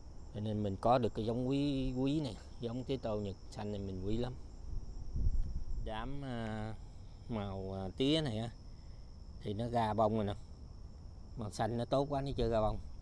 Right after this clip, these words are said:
Tại màu tía này mình, à, cái ô này mình mới trồng nó sao.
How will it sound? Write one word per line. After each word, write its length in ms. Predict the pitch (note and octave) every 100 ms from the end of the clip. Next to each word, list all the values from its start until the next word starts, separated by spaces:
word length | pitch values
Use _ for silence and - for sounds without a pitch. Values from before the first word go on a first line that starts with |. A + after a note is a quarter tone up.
| - -
Tại 140 | F#2
màu 200 | G2+ A2
tía 240 | - B2+ C3+
này 140 | B2
mình, 260 | G#2+ G2+ G2
à, 120 | G2 - - - - - - - - - - - - - - - - - - -
cái 100 | C#3
ô 220 | A2+ A#2 A2+
này 120 | G#2+
mình 220 | G#2 G2+
mới 140 | A#2
trồng 260 | C3+ G2 G2
nó 80 | A#2
sao. 320 | - A2+ G#2